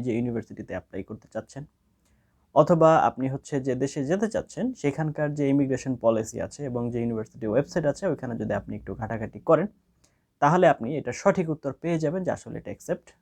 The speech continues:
করে কিনা। আরেকটা বিষয় হচ্ছে আমার কাছে যদি জিজ্ঞেস করেন যে হ্যাঁ, Duolingo ইংলিশ টেস্ট এখন all over, all across the world will be accepted and will be, uh, recognized।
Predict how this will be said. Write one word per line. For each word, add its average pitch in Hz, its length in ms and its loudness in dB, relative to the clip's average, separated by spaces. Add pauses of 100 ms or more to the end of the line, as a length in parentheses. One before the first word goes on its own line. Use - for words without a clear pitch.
(160)
করে 80 220 -2
কিনা। - 180 -20 (640)
আরেকটা 196 320 4
বিষয় 123 220 -4
হচ্ছে - 180 -10 (800)
আমার 190 180 8
কাছে 202 180 2
যদি 202 180 0
জিজ্ঞেস 196 280 4
করেন 214 200 2
যে 160 100 2
হ্যাঁ, - 120 -4 (560)
Duolingo 131 360 2
ইংলিশ 131 260 0
টেস্ট - 200 -4 (100)
এখন 113 160 -10 (200)
all 156 160 10
over, - 140 -6 (280)
all 165 220 8
across 117 260 -8 (100)
the 101 140 -6
world 160 300 6 (540)
will 143 260 2
be 127 80 -4 (180)
accepted - 580 -6 (280)
and 107 80 -4 (140)
will 104 260 0
be, 113 80 0 (580)
uh, 104 180 0
recognized। 120 600 0